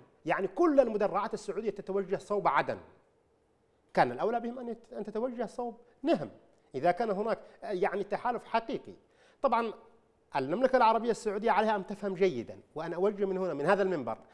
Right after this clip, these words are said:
رسالة، عليها أن تفهم جيدا بأنه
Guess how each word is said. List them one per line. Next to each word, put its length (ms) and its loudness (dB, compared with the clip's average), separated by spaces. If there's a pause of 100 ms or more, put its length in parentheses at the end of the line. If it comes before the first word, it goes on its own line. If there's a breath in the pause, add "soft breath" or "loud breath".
(160 soft breath)
رسالة، 340 -4 (480 soft breath)
عليها 320 2
أن 100 -4
تفهم 300 -4
جيدا 500 0
بأنه 600 0